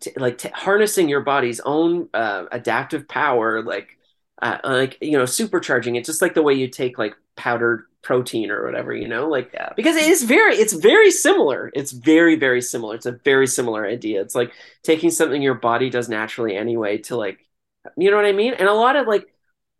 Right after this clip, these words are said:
Speaker 1: you know, and you see this, like, with deep immune natural products and, like, immunity boosting essential oils. Like, it's just, it's, like, to me, it's, like, a half step from that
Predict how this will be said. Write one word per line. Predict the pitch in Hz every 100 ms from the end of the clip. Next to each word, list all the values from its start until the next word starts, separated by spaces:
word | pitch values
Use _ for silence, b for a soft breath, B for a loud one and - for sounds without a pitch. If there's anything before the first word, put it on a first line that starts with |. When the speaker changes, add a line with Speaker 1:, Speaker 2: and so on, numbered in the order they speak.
| -
Speaker 1:
you | 165
know, | 131
and | 156 185
you |
see | 185 415
this, | 160 -
like, | 131 117 -
with | 139 131 113
deep | 147 160
immune | 143 127 135 151 156 156 160 156 -
natural | 131 127 139 - 151
products | - 139 135 139 139 135
and, | 135 123
like, | 113 113 131
immunity | 131 151 156 151 147
boosting | 117 143 156 - 139 135 131 117 -
essential | 123 151 147 151 123 -
oils. | 127 127 131 131
Like, | 123 - B B
it's | - 180
just, | 415 -
it's, | 190 185
like, | 180 -
to | 185
me, | 214
it's, | 208
like, | 165
a | 113
half | 123 - 190 190
step | - - 143 -
from | - 120
that | 123 117 95